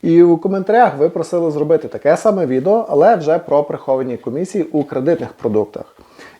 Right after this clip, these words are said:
І ось у сьогоднішньому відео ми розглянемо найтиповіші приховані комісії,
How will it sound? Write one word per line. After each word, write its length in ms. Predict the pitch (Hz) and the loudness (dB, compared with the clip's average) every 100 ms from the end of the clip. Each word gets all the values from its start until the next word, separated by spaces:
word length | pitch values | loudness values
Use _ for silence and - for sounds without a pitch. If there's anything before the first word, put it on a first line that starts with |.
| - | 2
І 60 | |
ось 220 | 143 214 | 4 4
у 100 | 220 | 2
сьогоднішньому 720 | 170 143 160 170 147 143 131 | -4 -2 0 -2 -6 -8 -6
відео 360 | 127 208 220 214 | -2 2 2 2
ми 180 | 131 151 | 0 -2
розглянемо 600 | 185 160 160 170 170 151 | 0 0 2 0 0 -6
найтиповіші 920 | 120 123 151 180 226 180 170 139 143 | -6 -4 -4 -4 -6 0 0 0 -6
приховані 540 | 139 131 147 139 123 | -8 -2 0 0 0
комісії, 580 | 120 120 127 143 202 233 | -6 -6 -6 -6 -8 -8